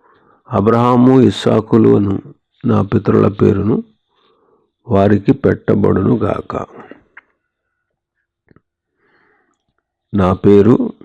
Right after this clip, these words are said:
అబ్రహాము, ఇస్సాకులను నా పితరుల పేరు వారికి పెట్టబడును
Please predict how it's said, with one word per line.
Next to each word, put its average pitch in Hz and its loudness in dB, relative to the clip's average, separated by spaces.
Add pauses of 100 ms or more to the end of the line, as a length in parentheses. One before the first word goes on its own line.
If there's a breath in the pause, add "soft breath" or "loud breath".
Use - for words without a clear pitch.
(800 soft breath)
అబ్రహాము, 123 2
ఇస్సాకులను 104 0 (580)
నా 98 0
పితరుల 110 0
పేరు 107 -2 (1040)
వారికి 95 0
పెట్టబడును 92 -4